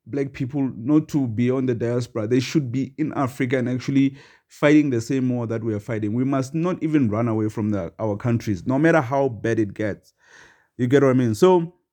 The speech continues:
I was telling people, you know, when you debate on Twitter, I debated my usual, you know, I would say talking points. <laughs> You know, the usual things, you know, white supremacy, the whole world is dominated by white supremacy.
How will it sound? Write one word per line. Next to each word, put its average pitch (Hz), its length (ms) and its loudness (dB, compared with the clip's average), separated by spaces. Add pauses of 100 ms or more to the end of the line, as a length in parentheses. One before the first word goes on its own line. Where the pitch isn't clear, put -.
(540)
I 143 80 -4
was 165 180 2
telling 165 340 4
people, 147 180 0
you 190 100 0
know, 175 180 4
when 139 200 2
you 139 80 0
debate 113 360 -2
on 113 160 -2
Twitter, 107 300 -4
I 104 200 -4
debated 117 480 0
my 123 140 2
usual, 117 640 0 (100)
you 107 100 -6
know, 104 380 -2 (440)
I 117 40 -4
would 107 120 -2
say 117 140 2
talking 117 420 0
points. 117 500 -2
<laughs> 165 40 4 (1120)
You 147 100 2
know, 170 100 6
the 170 120 2
usual 143 400 2
things, 113 440 -2
you 113 100 -4
know, 101 520 -4
white 120 220 -2
supremacy, 123 800 0
the 110 100 2
whole 127 240 4
world 113 240 2
is 107 140 -2
dominated 113 580 -2
by 101 160 -4
white 110 260 -2
supremacy. 107 800 -2